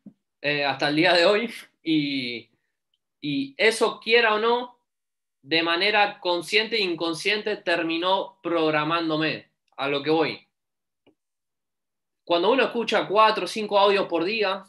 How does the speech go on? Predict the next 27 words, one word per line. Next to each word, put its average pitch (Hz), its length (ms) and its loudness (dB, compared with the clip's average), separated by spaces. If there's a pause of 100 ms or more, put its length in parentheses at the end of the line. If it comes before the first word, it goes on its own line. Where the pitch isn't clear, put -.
de 139 300 -4
diamantes 175 520 0
y 151 100 2
superiores 170 800 0
que 151 100 -6
te 147 60 -2
están 190 200 -2
diciendo 196 380 -4
que 156 60 -6
vos 180 160 -2
también 196 220 -4
lo 175 100 -4
podés 180 180 -2
hacer, 185 400 -2 (640)
eso 208 560 -2 (680)
tarde 220 220 2
o 185 60 -4
temprano 180 420 -2
se 160 160 -4
mete 214 240 0
en 151 120 -4
tu, 127 380 -10
en 143 140 -10
tu 151 80 -6
mente. 131 540 -6
O - 40 -20
sea, 117 380 -8